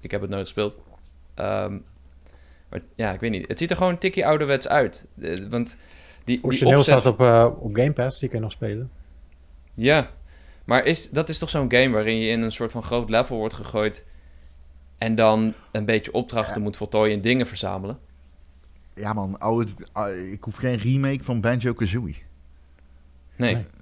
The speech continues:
Speaker 3: Please, don't.
Speaker 1: Maar dan gewoon een nieuw deel, dat is wat ik graag zou willen. Maar in een moderne
Speaker 3: Ik,
Speaker 1: take.
Speaker 3: ik, is het waar dat Ma-, Sony werkt aan een remake van The Last of Us één?
Speaker 1: Waarschijnlijk wel, ja.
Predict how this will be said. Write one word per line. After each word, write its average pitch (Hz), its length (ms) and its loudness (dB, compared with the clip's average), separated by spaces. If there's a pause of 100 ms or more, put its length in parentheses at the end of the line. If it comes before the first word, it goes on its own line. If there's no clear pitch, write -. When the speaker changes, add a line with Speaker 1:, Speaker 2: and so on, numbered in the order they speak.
(120)
Speaker 3:
Please, - 580 -8
don't. 92 480 -6 (1700)
Speaker 1:
Maar 107 140 -2
dan 123 120 6
gewoon 107 220 0
een 107 100 -2
nieuw 113 180 2
deel, 107 260 2
dat 101 180 -4
is - 60 -10
wat 101 100 -6
ik 98 80 -10
graag 98 200 -2
zou 101 140 -8
willen. 92 200 -4 (220)
Maar 104 220 -4
in 107 140 -4
een 104 120 -4
moderne 107 420 2
Speaker 3:
Ik, - 60 -8
Speaker 1:
take. 101 260 -2
Speaker 3:
ik, 240 140 -8 (920)
is 247 140 -4
het 302 140 -6
waar 147 480 2
dat - 260 -8
Ma-, 104 180 -6 (200)
Sony 139 500 -2
werkt 120 240 -2
aan 104 100 -6
een 90 80 -4
remake 110 400 -4
van 110 120 -10
The 87 100 -6
Last 92 280 -4
of 95 60 -10
Us 85 220 -12
één? 120 300 -12 (840)
Speaker 1:
Waarschijnlijk 107 520 -4
wel, 110 200 2
ja. 104 140 -4